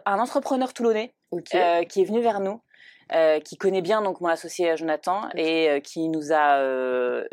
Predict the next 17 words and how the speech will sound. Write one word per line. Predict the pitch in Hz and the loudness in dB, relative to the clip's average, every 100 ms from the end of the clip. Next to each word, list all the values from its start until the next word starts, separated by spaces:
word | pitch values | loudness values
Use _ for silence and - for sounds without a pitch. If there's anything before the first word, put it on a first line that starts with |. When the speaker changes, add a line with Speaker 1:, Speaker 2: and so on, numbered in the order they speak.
| - | -4
Speaker 1:
exposé | 214 - 208 196 | -4 -2 -2 -2
son, | 196 170 151 | -2 -2 -2
sa | 147 151 | -2 -6
problématique | - 196 185 165 - 196 175 | -2 0 0 -2 -4 -12 -12
justement | 160 - 160 160 185 | -14 -8 -4 -2 -2
de, | 185 151 139 135 - - - - - - | -2 0 0 -2 -6 -20 -20 -20 -20 -6
euh, | 143 147 139 135 135 | 0 2 2 0 -4
de | 135 131 135 | -10 -10 -10
cette | - - | -8 -6
montée | 180 180 | -4 -2
en | 190 | -2
compétence | 190 185 185 190 175 | -2 -4 -2 -2 -4
du | |
soft | 160 175 - | -4 -4 -4
skills, | - 220 233 196 | -8 -4 -2 2
Speaker 2:
Mhm. | 151 - - | 0 0 -2
Speaker 1:
euh, | 147 147 143 139 139 | 0 2 2 0 -2